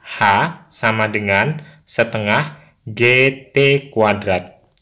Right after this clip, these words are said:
Sebenarnya, tiga persamaan ini diambil dari persamaan dasar dari G L B B, yaitu pada gerak lurus mendatar ya, yaitu V T sama dengan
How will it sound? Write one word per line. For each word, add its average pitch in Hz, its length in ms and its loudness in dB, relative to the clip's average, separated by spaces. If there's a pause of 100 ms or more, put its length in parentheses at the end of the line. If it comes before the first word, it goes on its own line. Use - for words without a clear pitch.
(380)
Sebenarnya, 151 800 4
tiga 147 320 2
persamaan 139 480 -2
ini 110 400 -4
diambil 127 600 2
dari 117 280 2
persamaan 113 480 -2
dasar 107 480 0
dari 117 320 2
G 101 160 0
L 101 160 0
B 98 160 -2
B, 95 100 -6 (540)
yaitu 113 720 0 (240)
pada 117 200 2
gerak 120 280 0
lurus 117 640 -4 (240)
mendatar 120 480 0
ya, 101 320 -2 (320)
yaitu 110 640 0 (480)
V - 120 -14 (320)
T - 40 -14 (320)
sama 117 400 -4
dengan 107 640 -4